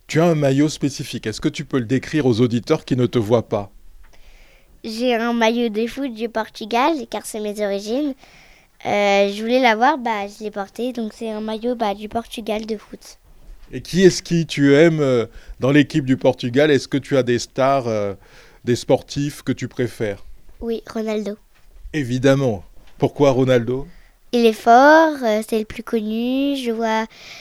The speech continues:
Speaker 2: sur, euh, YouTube, sur TikTok, et il me plaît. Enfin, il est fort, quoi.
Speaker 1: Il est très fort, il marque plein de buts.
Speaker 2: Oui.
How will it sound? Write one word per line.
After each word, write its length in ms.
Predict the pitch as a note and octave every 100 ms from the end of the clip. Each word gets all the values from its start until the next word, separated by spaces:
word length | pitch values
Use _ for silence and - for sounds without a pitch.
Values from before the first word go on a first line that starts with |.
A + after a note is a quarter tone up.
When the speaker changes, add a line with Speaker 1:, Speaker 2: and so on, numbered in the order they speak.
| - -
Speaker 2:
sur, 360 | - A3+ A3
euh, 760 | G#3+ G#3+ G#3+ G#3 G3+ G3+ G3 G3
YouTube, 680 | F#3+ G3+ - - B3+ C#4 B3+
sur 160 | - A3+
TikTok, 600 | - G#3+ - A3+ B3 B3+ - - -
et 260 | A3 G#3+ G#3
il 60 | G3+
me 80 |
plaît. 260 | G#3 F#3 G3 _ _ _
Enfin, 220 | - G#3+ G3+
il 140 | G3+
est 40 | G#3
fort, 320 | - A3 -
quoi. 220 | G3 F#3 _ _ _ _ _ _ _ - -
Speaker 1:
Il 60 | F#2
est 80 |
très 180 | - C3
fort, 240 | B2 G#2 G2
il 80 |
marque 240 | G#2 B2+ - -
plein 180 | C3+ D3
de 40 |
buts. 200 | B2+ C#3+ - - - - -
Speaker 2:
Oui. 320 | A#3 A3+ -